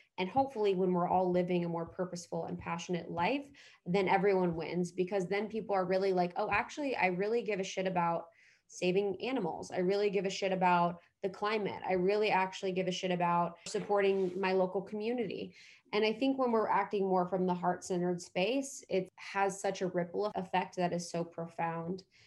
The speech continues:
and moves us less away from nefarious things and closer to things that really impact the world. And then for Almost Thirty, you know,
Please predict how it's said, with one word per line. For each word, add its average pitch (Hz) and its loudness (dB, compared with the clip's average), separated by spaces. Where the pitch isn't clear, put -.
and 180 4
moves 202 2
us 202 0
less 180 0
away 175 2
from 170 -2
nefarious 175 -2
things 254 2
and 180 0
closer 185 0
to 175 -6
things 170 -6
that - -8
really 165 -4
impact 180 -8
the - -10
world. 71 -8
And 226 0
then 247 0
for 233 -4
Almost 233 0
Thirty, 196 2
you 202 2
know, 180 4